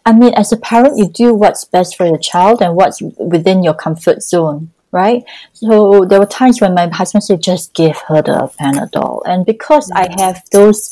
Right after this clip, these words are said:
um, history of having allergies, when my daughter was very young, <laughs> I had a lot of fear in me because I don't know whether she would also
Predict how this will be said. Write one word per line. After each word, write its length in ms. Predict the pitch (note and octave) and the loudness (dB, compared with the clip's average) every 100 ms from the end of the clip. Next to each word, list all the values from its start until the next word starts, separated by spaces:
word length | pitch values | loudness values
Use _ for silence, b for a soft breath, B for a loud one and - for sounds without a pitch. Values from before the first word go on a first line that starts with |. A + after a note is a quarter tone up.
| E3 | -6
um, 460 | D#3+ D#3 D#3 E3 - | -6 -8 -10 -14 -4
history 480 | - G#3 - A3 F#3 | -2 -2 0 2 2
of 100 | E3 | 0
having 260 | F3 F3+ F3 | -4 -4 -2
allergies, 640 | E3 D#3+ D#3+ E3 D3+ - B B B B _ | 0 0 -2 -2 -4 -6 B B B B _
when 160 | G#3 G#3 | -4 0
my 80 | G#3 | 0
daughter 340 | G3 G#3+ G#3+ | 2 2 2
was 220 | C4 E3+ E3 | 0 -2 -4
very 220 | F3+ F#3+ | 0 2
young, 200 | F3+ F3+ | 2 0
<laughs> 40 | |
I 240 | G#3 A#3 - | -4 -6 -4
had 140 | - | -4
a 40 | B3 | -2
lot 120 | C#4+ C#4+ | 0 -2
of 80 | |
fear 340 | - - A3 A3+ | -4 0 2 2
in 280 | F3+ D#3+ D#3+ | 0 -2 -4
me 280 | F#3 F3+ | -2 -2
because 280 | F3+ A3 B3+ B B B B - | -2 0 -2 B B B B -4
I 80 | A#3+ | 0
don't 220 | D4+ C4+ | 2 2
know 160 | C#4+ | 4
whether 260 | A#3+ A#3 B3+ | 4 4 4
she 160 | A#3+ A3+ | 2 2
would 140 | G3+ | 2
also 260 | G3 A3+ | 2 -2